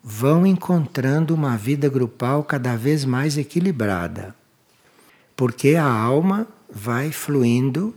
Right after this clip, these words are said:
então vai fazendo com que aqui haja uma vida grupal equilibrada.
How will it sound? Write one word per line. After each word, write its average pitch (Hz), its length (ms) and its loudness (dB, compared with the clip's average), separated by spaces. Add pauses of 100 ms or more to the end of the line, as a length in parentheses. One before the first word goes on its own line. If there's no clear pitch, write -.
(420)
então 135 460 0
vai 135 440 -4 (440)
fazendo 127 640 -2
com 143 160 -4
que 135 140 -6
aqui 143 340 0
haja 147 400 0
uma 117 220 -2
vida 135 320 -4
grupal 123 480 -2
equilibrada. 104 1040 -2